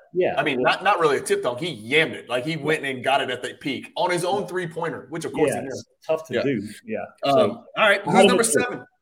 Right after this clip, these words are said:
Speaker 2: Number seven on your list. So, so just to be
Speaker 1: No, I
Speaker 2: clear,
Speaker 1: have
Speaker 2: so my list so far is Amari, Neek, Kobe was eight,
Speaker 1: Yeah.
Speaker 2: and then,
Speaker 1: Doc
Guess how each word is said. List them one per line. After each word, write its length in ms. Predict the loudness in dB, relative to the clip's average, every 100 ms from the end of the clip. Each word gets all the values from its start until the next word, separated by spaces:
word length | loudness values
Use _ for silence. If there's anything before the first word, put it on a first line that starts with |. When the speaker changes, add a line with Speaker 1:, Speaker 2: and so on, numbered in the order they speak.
| _ _ -10
Speaker 2:
Number 140 | -4
seven 280 | 2 4 4
on 80 | 4
your 160 | 4
list. 160 | 6 6
So, 140 | 8
so 300 | 8 8 6
just 200 | 6 0 6
to 40 |
be 80 | 8
Speaker 1:
No, 60 |
I 60 | 10
Speaker 2:
clear, 100 | 10 8
Speaker 1:
have 60 |
Speaker 2:
so 80 | 6
my 180 | 0 -2
list 360 | 0 0 -2 -8 -18
so 180 | 0 0
far 260 | 4 6 6
is 80 | 6
Amari, 540 | 6 8 8 6 2 -4 -6
Neek, 420 | 6 6 6 0 -10 _ _ _ _
Kobe 340 | 2 6 6 4
was 220 | 0 0 4
eight, 400 | 4 4 -4 -6 _ _ _
Speaker 1:
Yeah. 140 | -4
Speaker 2:
and 180 | 0 4
then, 180 | 4 4
Speaker 1:
Doc 280 | 4 8 10